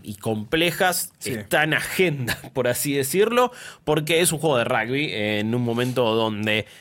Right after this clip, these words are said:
Speaker 1: acá, por lo menos en nuestro país, eh, se está haciendo una autocrítica importante a todo lo que es la cultura del rugby,
Speaker 2: Mm.
Speaker 1: a todo lo que representan,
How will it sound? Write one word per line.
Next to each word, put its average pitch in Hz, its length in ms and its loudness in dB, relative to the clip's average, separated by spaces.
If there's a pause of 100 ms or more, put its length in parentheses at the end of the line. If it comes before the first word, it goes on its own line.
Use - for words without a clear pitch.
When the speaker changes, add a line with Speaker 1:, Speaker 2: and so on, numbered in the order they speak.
Speaker 1:
acá, 101 420 2
por 95 100 0
lo 101 80 0
menos 107 300 -2
en 135 100 -4
nuestro 143 260 -4
país, 180 460 0
eh, 107 260 -4
se - 140 -4
está 135 160 -2
haciendo 143 320 0
una 143 120 2
autocrítica 120 500 0
importante 117 640 -2
a 101 100 -4
todo 107 160 -2
lo 92 120 -6
que 92 80 -8
es 90 40 -6
la 92 80 -8
cultura 85 320 -8
del 165 160 -2
rugby, 170 600 2
Speaker 2:
Mm. 117 40 2
Speaker 1:
a 110 100 -2
todo 107 140 -4
lo 92 140 -4
que 95 120 -4
representan, 98 1040 -6